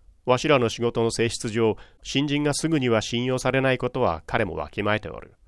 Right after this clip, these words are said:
だから自分が信頼に足る人物だということを証明するために、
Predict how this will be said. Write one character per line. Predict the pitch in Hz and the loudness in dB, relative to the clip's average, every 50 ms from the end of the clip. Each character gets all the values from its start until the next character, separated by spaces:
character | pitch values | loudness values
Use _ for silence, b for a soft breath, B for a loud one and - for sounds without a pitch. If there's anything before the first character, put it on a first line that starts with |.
| - _ - - _ _ _ _ _ _ _ - - _ - _ - - | -20 _ -20 -20 _ _ _ _ _ _ _ -20 -20 _ -20 _ 0 0
だ | 143 - | 0 2
か | 131 | 4
ら | 113 107 95 b b b b b b | 2 2 2 b b b b b b
自 | - 98 110 123 | -4 -4 -2 0
分 | 165 175 175 | 0 0 0
が | 165 151 | 0 0
信 | - - - 135 156 160 | -2 -2 -2 -2 0 2
頼 | 151 147 147 | 2 2 2
に | 131 120 113 - | 0 -2 -2 0
足 | 113 123 | 0 0
る | 147 143 | 0 0
人 | 120 143 147 135 | -2 -2 -2 -2
物 | 123 117 - | -4 -4 -4
だ | 95 92 - | -4 -6 -6
と | - 92 | -6 -8
い | 92 | -8
う | 92 92 | -8 -8
こ | - 98 | -10 -8
と | - 104 95 | -4 -4 -4
を | 95 | -4
証 | 92 - 117 123 127 | -4 -2 -2 0 0
明 | 120 113 | 0 -2
す | - 117 | -2 -4
る | 120 - | -4 -2
た | 123 120 | -2 -2
め | 120 113 | 0 0
に、 | 107 95 87 | -2 -4 -6